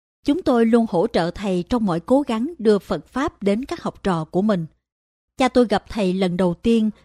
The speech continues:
là ở trung tâm thiền Mahasi, nơi ngài thực hành và phụ trách trả lời trình pháp cho thiền sinh nam. Khi thầy rời nơi đó và mở thiền viện của mình, cha tôi đã theo ngài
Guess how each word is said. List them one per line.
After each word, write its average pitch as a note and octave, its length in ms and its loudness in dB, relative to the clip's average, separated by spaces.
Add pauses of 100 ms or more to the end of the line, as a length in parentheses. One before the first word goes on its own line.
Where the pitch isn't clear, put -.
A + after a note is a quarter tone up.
là G#3 200 0
ở G3+ 180 2
trung A#3+ 220 -2
tâm A#3 220 0
thiền F#3+ 420 0
Mahasi, G#3+ 720 -2 (400)
nơi A3+ 280 2
ngài F#3+ 280 -2
thực E3+ 280 -6
hành F3 280 -4 (180)
và F#3 160 0
phụ F3 220 0
trách D#4 300 -4
trả F3 140 0
lời G3 340 -2 (100)
trình E3 220 0
pháp - 360 -6
cho A#3 100 0
thiền F3 280 -2
sinh G3 280 -4
nam. G3 260 -4 (840)
Khi C#4 140 4
thầy G#3 220 -2
rời F#3 240 0
nơi G#3+ 200 0
đó A3 320 -2 (160)
và F#3+ 260 0
mở E3+ 340 -2
thiền D#3+ 260 -2
viện E3 280 -2
của G3+ 140 0
mình, F#3+ 280 -2 (500)
cha G#3+ 140 0
tôi G3+ 300 2
đã F3+ 160 -2
theo A#3 280 -4
ngài F3 360 -2